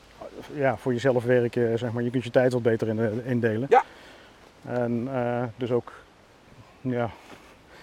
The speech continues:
Speaker 1: als jij iets wil doen in, in, in de tijd waar anderen bij wijze van spreken,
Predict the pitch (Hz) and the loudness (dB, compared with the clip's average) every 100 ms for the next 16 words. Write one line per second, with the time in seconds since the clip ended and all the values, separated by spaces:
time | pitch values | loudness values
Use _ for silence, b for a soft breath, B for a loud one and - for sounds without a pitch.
0 | B B B B B B B B - - | B B B B B B B B -20 -20
1 | - - - 151 143 139 143 135 135 143 | -20 -20 -10 -6 0 0 0 0 2 4
2 | 151 139 156 147 156 147 151 143 143 - | 4 2 0 -2 -2 -2 -2 0 0 2
3 | 147 143 143 147 156 147 143 143 139 135 | 2 4 4 4 4 4 6 8 8 4
4 | - 156 143 151 143 147 143 | 4 6 6 8 6 6 4